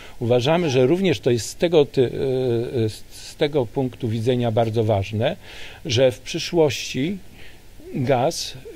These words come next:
e, przepraszam, wodór nie w całości, ale w dużym stopniu może zastąpić, e, może zastąpić, e, gaz, gaz ziemny. E, prace nad tymi technologiami naprawdę zaczęły się w sposób bardzo intensywny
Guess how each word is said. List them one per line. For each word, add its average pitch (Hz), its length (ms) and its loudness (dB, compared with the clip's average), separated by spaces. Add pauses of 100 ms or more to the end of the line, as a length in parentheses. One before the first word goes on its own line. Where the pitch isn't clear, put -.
e, 127 320 6
przepraszam, 120 540 2
wodór 151 540 4 (480)
nie 170 160 2
w - 60 -12
całości, 135 460 4
ale 151 140 2
w 139 60 -4
dużym 156 280 0
stopniu 160 360 -2
może 156 300 0
zastąpić, 147 880 0 (640)
e, 120 200 0
może 127 280 2
zastąpić, 117 880 -2
e, 117 40 2 (720)
gaz, 120 320 2 (320)
gaz 117 240 4
ziemny. 95 500 -2 (460)
E, 110 220 2
prace 143 460 4
nad 131 240 0
tymi 135 240 -2
technologiami 131 800 0
naprawdę 127 640 0
zaczęły 104 440 -2
się 113 160 -4
w - 40 -6
sposób 113 340 -6
bardzo 113 320 0
intensywny 104 760 -2